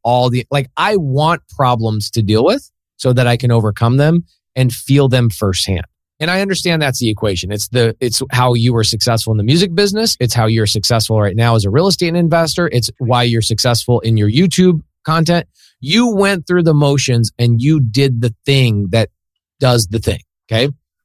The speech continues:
So here's how we got called. We, we got the due on sale clause called. <clears throat> Lost Dutchman Trail, sellers behind on their mortgage about twenty thousand dollars. So they're in foreclosure.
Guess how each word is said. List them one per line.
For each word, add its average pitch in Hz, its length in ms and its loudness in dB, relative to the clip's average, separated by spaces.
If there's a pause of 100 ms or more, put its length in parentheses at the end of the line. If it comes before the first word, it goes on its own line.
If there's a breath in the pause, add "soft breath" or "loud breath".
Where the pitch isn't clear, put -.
(120)
So 175 160 0
here's 208 300 0
how 175 160 0
we 165 100 0
got 147 180 0
called. 135 300 0
We, 127 180 0
we 135 120 2
got 135 120 2
the 113 80 -4
due 120 120 2
on 117 80 2
sale 113 180 2
clause 87 240 -2
called. - 260 -8
<clears throat> - 720 -8
Lost 147 320 0
Dutchman 190 320 -2
Trail, 123 500 0
sellers 175 640 0
behind 139 540 2
on 123 160 0
their 123 120 2
mortgage 110 480 2
about 110 380 -2
twenty 127 320 2
thousand 107 380 2
dollars. - 500 -6 (800)
So 156 160 -2
they're 214 180 2
in 220 100 0
foreclosure. 127 600 0